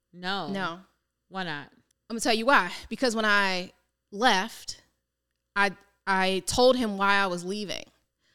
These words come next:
Speaker 2: I said, "I don't know." And I told him, I said, "I don't know what it is." I really had no clue what I was gonna do.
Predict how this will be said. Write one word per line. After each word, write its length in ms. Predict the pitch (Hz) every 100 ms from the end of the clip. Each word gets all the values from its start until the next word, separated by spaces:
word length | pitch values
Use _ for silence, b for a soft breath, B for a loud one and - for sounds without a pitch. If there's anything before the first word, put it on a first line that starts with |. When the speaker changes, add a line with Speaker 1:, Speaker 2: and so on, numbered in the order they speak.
| b
Speaker 2:
I 100 | 185
said, 260 | - 208 190
"I 100 | 202
don't 180 | 240 294
know." 120 | 277
And 100 | -
I 80 | 233
told 220 | 254 277
him, 40 | 220
I 60 |
said, 140 | 233 226
"I 80 | 214
don't 160 | 269
know 120 | 269 214
what 200 | 175 180
it 140 | 180
is." 280 | 170 175 190
I 120 | 185 196 175
really 240 | 220 202
had 100 | 185
no 160 | 165 151
clue 160 | 170
what 100 | -
I 40 | -
was 80 |
gonna 160 | - -
do. 80 | -